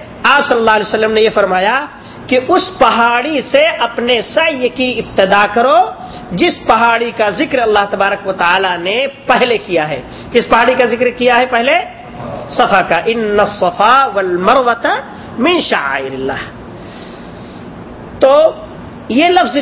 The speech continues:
جو ہے سنن نسائی کا ہے۔ یہ لفظ کس کا، کس کتاب کا ہے؟ ابدؤ، امر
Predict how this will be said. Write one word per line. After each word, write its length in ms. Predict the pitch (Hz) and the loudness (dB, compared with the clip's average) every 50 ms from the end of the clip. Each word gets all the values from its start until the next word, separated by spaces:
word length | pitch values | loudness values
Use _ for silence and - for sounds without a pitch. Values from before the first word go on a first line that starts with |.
| 220 | 2
جو 120 | 226 240 220 | 2 2 2
ہے 220 | 254 277 285 294 - - - - - - - - - - - - | 4 2 2 0 -2 -8 -14 -18 -18 -18 -18 -16 -16 -16 -16 -16
سنن 480 | - - - - 240 233 247 254 240 214 | -12 -8 0 2 2 2 4 2 2 2
نسائی 340 | 208 185 - 208 185 165 147 | 2 2 2 2 2 2 0
کا 140 | 135 - 113 | 0 -2 -4
ہے۔ 280 | 101 - - - - - - - - - - - - - - - - - - - - | -4 -6 -10 -14 -16 -16 -16 -16 -16 -16 -16 -16 -16 -16 -16 -16 -16 -16 -16 -4 0
یہ 120 | 196 185 | 2 2
لفظ 200 | 208 226 185 214 226 - | 2 2 2 0 -2 -2
کس 140 | 233 214 - | -2 -4 0
کا، 180 | - 247 233 247 247 - | 2 2 2 2 0 -2
کس 140 | - 247 - | -4 -6 -4
کتاب 360 | - 269 262 254 247 247 - | -2 2 2 2 2 4 4
کا 80 | 262 233 240 | 4 4 4
ہے؟ 180 | 262 302 349 - - - - - - - - - - | 4 2 0 -2 -6 -12 -14 -16 -16 -16 -16 -4 0
ابدؤ، 500 | 285 320 294 294 202 240 226 226 - 339 311 320 330 330 330 330 330 320 320 330 - - - - - - - - - - - - - - - - - | 2 4 4 4 4 4 2 2 4 4 4 4 4 4 4 2 2 0 -2 -6 -10 -16 -16 -16 -16 -16 -16 -16 -18 -18 -18 -18 -18 -18 -18 -4 0
امر 240 | - 277 311 294 277 | 0 2 4 4 4